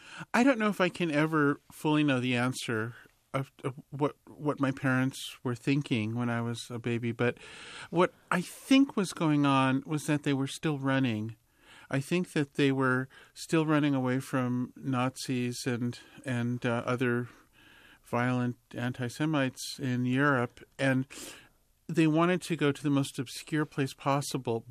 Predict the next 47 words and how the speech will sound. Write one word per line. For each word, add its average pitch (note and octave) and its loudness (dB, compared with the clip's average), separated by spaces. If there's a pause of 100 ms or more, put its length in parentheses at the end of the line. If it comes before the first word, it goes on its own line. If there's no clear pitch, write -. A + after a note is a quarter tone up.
but E3 6 (440)
someplace D3 0
that C3 0
had B2+ 2
a B2 0
good B2 0
university. B2 0 (100)
And C3 2 (260)
<laughs> - -8
if E3 0
you F#3+ 0
tr-, - -2
if - 0
you F#3 2
cross - 2
those D3 2
two C#3+ 0
things, D3+ 2
you C3 -6
kinda D3+ 0
end C3 0
up B2 0
with B2+ -4
southern B2+ 0
New A#2+ 2
Mexico. A2+ -2 (640)
Uh, B2 2
I C#3 4
think E3 2
that's, C#3 4
that C#3+ 4
at C3+ -2
that C3+ 4
time A#2+ 0
was A#2+ -4
the C3+ -2
most A#2+ 0
obscure C3+ 0
place B2+ 0
in A#2 -6
the A#2+ -6
world A#2 0
with A#2 -2
a A#2 0
good A2+ -2
<laughs> - -
university, B2 0